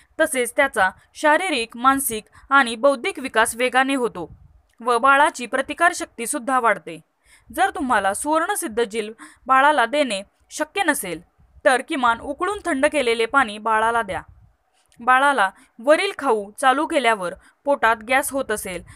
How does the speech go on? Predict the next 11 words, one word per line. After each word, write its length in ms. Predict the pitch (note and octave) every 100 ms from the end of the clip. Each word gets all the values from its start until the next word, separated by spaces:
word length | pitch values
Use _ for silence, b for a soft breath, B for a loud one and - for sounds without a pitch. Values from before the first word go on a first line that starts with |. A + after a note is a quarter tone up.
| b F4+
तर 120 | G4
तुम्ही 280 | F4 A#3+ A#3
बाळाला 440 | B3 B3+ C4+ G3
चिमूटभर 600 | G3+ D4+ D4 D#4+ A#3 A3
वेलची 360 | A3+ C4+ B3+ E4+
पूड 260 | C4 G#3 - b b B3+
बाळाच्या 440 | C#4+ D#4 D4+ A#3 -
खाऊमध्ये 540 | C#4+ E4+ D4 G#3 A#3 B B -
टाऊ-, 240 | B3 C4 A#3+ -
टाकू 260 | B3+ - D4
शकता. 380 | C4+ - F3